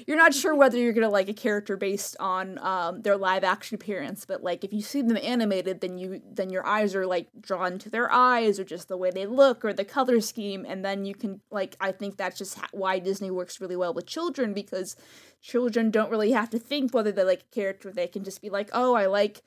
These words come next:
you know, I like, um, the way they look." You know, I was very much like that with, um, Ariel when I was little because, you know, I just liked her design and I liked the color palette, you know, and all that, like,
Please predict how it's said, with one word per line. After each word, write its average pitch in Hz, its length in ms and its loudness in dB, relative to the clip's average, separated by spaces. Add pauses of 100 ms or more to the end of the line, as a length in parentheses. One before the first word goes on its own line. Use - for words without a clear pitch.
(320)
you 220 120 -8
know, 196 140 -4
I 190 200 -2
like, 190 360 0 (240)
um, 202 320 -2
the 220 80 0
way 226 200 -2
they 247 180 6
look." 269 400 0
You 202 80 -8
know, 196 120 -6
I 185 140 0
was 196 160 -4
very 196 260 0 (100)
much 180 300 -8
like 185 220 -6
that 180 180 -6
with, 180 240 -4
um, 180 460 -4
Ariel 196 380 4
when 185 100 -4
I 190 140 0
was 180 220 -2
little 170 340 0
because, 170 580 -4
you 175 80 -14
know, 170 140 -8
I 156 80 -6
just - 260 -12
liked 160 220 -8
her 202 100 -8
design 254 480 2
and 202 40 0
I 196 100 0
liked 185 180 -2
the 233 80 -6
color 285 260 2
palette, 196 600 0
you 214 140 -2
know, 190 200 0
and 208 120 0
all 233 100 2
that, - 240 -4
like, 190 280 0